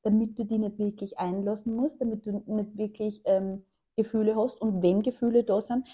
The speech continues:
dann sind die Gefühle für die eh klar, beziehungsweise du kannst das handeln, weil du kennst das eh aus deiner Kindheit. Das war dein Daily Business als Kind. Also, no risk,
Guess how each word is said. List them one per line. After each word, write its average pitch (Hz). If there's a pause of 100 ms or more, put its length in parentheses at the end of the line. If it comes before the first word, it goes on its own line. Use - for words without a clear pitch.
(140)
dann 208
sind 196
die 220
Gefühle 220
für 233
die 208
eh 175
klar, 196
beziehungsweise 202
du 202
kannst 202
das 208 (140)
handeln, 196 (240)
weil 196
du 202
kennst 247
das 262
eh -
aus 320
deiner 202
Kindheit. 185
Das -
war 330
dein 349
Daily 311
Business 359
als 220
Kind. 196 (120)
Also, 269 (440)
no 262
risk, 370